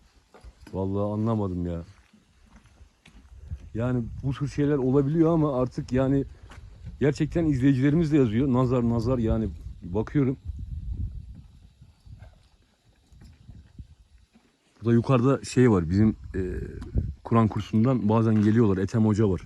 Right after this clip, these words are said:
Bazen sohbet, muhabbet ediyoruz, bu yolu geçerken uğruyor. O hocayı çağıracağım buraya. "Hocam," diyeceğim, "şöyle bir güzel bir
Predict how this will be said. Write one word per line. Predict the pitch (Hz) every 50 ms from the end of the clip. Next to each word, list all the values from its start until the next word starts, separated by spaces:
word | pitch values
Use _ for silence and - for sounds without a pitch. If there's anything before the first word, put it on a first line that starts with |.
| - - - - - _ _ - - - - - - - - - - - -
Bazen | - 101 110 104 101 110
sohbet, | 98 - - 101 90 - 117 110 -
muhabbet | 110 110 107 - 120 113
ediyoruz, | 110 104 98 101 98 95 85
bu | 90
yolu | 92 95 98 101
geçerken | 98 101 - - 107 95 - 110
uğruyor. | 104 110 110 110 113 139 143
O | 143 135
hocayı | 131 117 131 135 131
çağıracağım | - 139 143 143 131 117 127 120 113 107
buraya. | 101 135
"Hocam," | 147 131 117 135 131 127
diyeceğim, | 117 104 110 107
"şöyle | - 131 123 117
bir | 123 131
güzel | 120 110 120 120 143 143 143 135 117
bir | 120 123